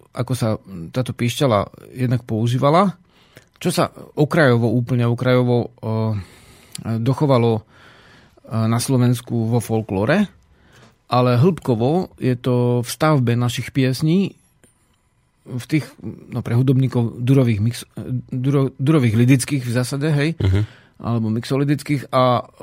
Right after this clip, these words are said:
Speaker 1: pre nehudobníkov v tých piesniach, ktoré síce sa hrajú na husliach, však si ich aj dnes pustíme, niektoré,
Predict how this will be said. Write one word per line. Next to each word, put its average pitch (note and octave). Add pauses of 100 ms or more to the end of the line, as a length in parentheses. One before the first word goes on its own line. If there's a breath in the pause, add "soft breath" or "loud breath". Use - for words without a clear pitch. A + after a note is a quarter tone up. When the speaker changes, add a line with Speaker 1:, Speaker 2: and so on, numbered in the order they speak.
(440)
Speaker 1:
pre B2
nehudobníkov C3+
v A2+
tých -
piesniach, F3+
ktoré D#3+
síce D#3+
sa D3+
hrajú D#3+
na A2+
husliach, C#3
však B2+
si C#3+
ich B2+
aj B2+
dnes C#3
pustíme, B2 (720 soft breath)
niektoré, B2